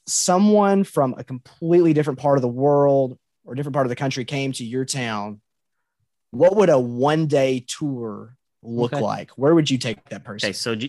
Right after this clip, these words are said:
Speaker 2: okay. So let me clarify. Do you want where I'm currently living or where I grew up?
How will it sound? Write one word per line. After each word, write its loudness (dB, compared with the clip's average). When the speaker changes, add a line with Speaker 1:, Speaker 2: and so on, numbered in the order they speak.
Speaker 2:
okay. -8
So -4
let 2
me 0
clarify. -2
Do 0
you 0
want -4
where -4
I'm -4
currently -2
living -6
or -4
where -2
I -2
grew -8
up? -14